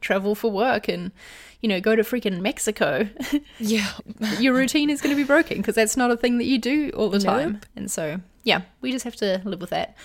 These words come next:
Speaker 1: Try not to let your lack of motivation last as long as mine has, though. So I, I would recommend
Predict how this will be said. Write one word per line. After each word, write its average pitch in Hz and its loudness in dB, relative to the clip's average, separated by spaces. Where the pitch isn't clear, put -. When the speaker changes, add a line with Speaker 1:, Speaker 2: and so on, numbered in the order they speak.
Speaker 1:
Try 277 4
not 269 4
to 247 2
let 220 4
your 196 2
lack - -2
of - -8
motivation 175 -2
last 180 -2
as 208 -6
long 175 -4
as - -6
mine 190 -2
has, 208 -6
though. 170 -2
So - 2
I, 185 4
I 196 0
would 214 2
recommend 185 -2